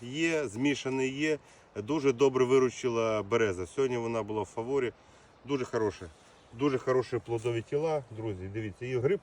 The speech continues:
в принципі, ну от. Саш, він там дуже поганий, гриб дуже хорошої якості, як для літа. Взагалі гриб, бачите?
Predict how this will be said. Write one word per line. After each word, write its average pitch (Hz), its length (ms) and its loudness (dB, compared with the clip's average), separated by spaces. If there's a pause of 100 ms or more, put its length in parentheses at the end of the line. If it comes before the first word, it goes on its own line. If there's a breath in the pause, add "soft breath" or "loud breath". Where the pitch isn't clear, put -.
(100)
в - 20 -20
принципі, 131 460 -4
ну 120 220 -4
от. 92 100 -2 (500 soft breath)
Саш, 147 220 -2
він 147 120 2
там 135 160 0
дуже 139 220 0
поганий, 139 500 4
гриб 123 260 0
дуже 120 200 -2
хорошої 98 440 -6
якості, 87 380 -6
як 107 100 -4
для 117 220 -2
літа. 151 360 -4 (520 loud breath)
Взагалі 117 380 4
гриб, 92 200 -2
бачите? 104 400 0